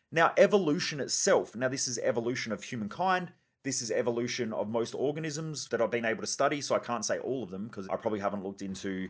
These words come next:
all organisms in as depth as what I would have liked. But it seems to be a pattern that as humans, we solve one problem and we just create another problem. We solve one problem, we create another problem. That's called evolution. Now, most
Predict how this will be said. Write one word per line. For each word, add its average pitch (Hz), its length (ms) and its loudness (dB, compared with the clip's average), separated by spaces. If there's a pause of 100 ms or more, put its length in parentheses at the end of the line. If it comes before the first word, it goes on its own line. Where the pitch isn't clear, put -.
all 131 240 2
organisms 110 640 0
in 110 180 -8
as 104 160 -6
depth - 320 2
as 101 120 -6
what 117 120 2
I 117 40 6
would 110 160 0
have 104 80 -8
liked. 147 280 0 (160)
But 135 260 2 (100)
it 160 160 -2
seems 208 400 0
to 170 80 -4
be 160 120 -4
a 139 40 -2
pattern 107 420 -4
that 117 120 -2 (300)
as 135 260 2
humans, 156 240 -8
we 131 80 -6
solve 135 340 2
one 127 160 4
problem 165 400 -2
and 131 140 -2
we 139 60 -6
just 127 180 -4
create 131 220 2
another 131 180 2
problem. 95 320 0
We 98 80 -4
solve 123 260 2
one 123 200 -2
problem, 147 320 -4
we 117 80 -6
create 117 240 0
another 117 180 -2
problem. 98 300 -6
That's 117 160 -2
called - 260 -8
evolution. 113 760 -2
Now, 143 420 0
most 156 580 -2